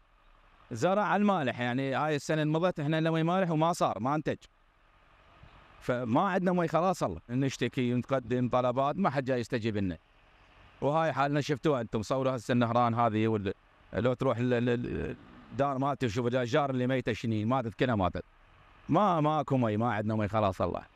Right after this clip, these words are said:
المواشي قلت نسبتها الى، اقول لك ربع ب-، بقى من عندها ثلاث ارباع انباعت، يعني مي، ماكو مي ولا خضار يعيش هذا الحيوان تكرم. وحتى العوائل، هنا عندنا عوائل ترحلت من وراء المي،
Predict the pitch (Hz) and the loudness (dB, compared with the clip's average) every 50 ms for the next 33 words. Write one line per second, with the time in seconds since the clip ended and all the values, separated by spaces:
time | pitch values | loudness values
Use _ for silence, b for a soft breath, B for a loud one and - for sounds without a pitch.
0 | - - - - - - - - - 120 113 110 110 113 117 113 104 - 123 - | -20 -20 -20 -20 -20 -20 -20 -8 0 2 4 4 4 4 2 0 0 -2 -4 0
1 | - 123 123 123 110 123 127 113 - 127 127 - 127 127 127 127 131 131 131 123 | 0 0 0 0 0 0 -2 -2 0 -2 -2 -2 -2 -2 0 0 0 -2 -2 -2
2 | 123 123 - - - 113 117 127 131 143 147 143 120 131 143 160 170 156 143 147 | -4 -4 -6 -10 -12 -4 -4 -2 0 0 0 0 -2 0 -2 0 2 0 0 0
3 | 156 135 139 147 - 156 151 156 147 143 127 131 143 131 - 143 123 - 143 131 | -2 -2 -2 -4 -4 -2 0 0 2 0 0 0 0 -2 0 0 -2 -2 -2 -4
4 | 135 135 120 123 139 135 139 127 104 101 92 113 113 120 139 165 185 170 165 156 | -2 -2 -2 -2 -2 -2 -2 -2 -2 -4 -4 -4 -2 0 0 0 0 0 0 2
5 | 151 160 185 - 185 180 175 165 165 165 - _ _ _ _ _ - 123 139 156 | 2 0 0 2 0 2 2 2 0 -2 -6 _ _ _ _ _ -2 -2 0 2
6 | 170 170 175 175 175 - 123 139 165 160 170 170 170 165 170 170 151 143 143 131 | 2 2 2 0 -2 -4 0 0 2 2 2 2 2 2 0 0 -2 -2 -2 0
7 | 131 165 175 151 - 151 151 151 156 135 117 131 135 147 147 143 120 131 110 113 | 2 2 2 2 0 0 0 2 0 -2 -2 -2 0 0 0 0 -2 -4 -4 -4
8 | 110 107 113 _ _ _ _ _ _ _ _ _ _ _ - - 117 123 131 139 | -4 -6 -6 _ _ _ _ _ _ _ _ _ _ _ -6 -4 -2 0 0 0
9 | 139 123 107 107 156 214 - - 240 226 185 208 214 202 175 156 139 135 139 123 | 0 0 2 2 2 2 4 2 2 4 4 4 4 4 2 2 2 0 0 0
10 | 143 156 156 131 120 143 139 143 120 135 147 165 196 190 170 - 170 175 170 170 | 0 0 0 0 -2 -2 -2 0 0 0 2 2 2 0 0 0 0 0 0 0
11 | 185 196 214 208 - 175 170 165 175 190 196 190 170 165 165 156 117 | 2 0 0 0 0 -2 0 2 2 2 2 2 2 2 2 2 0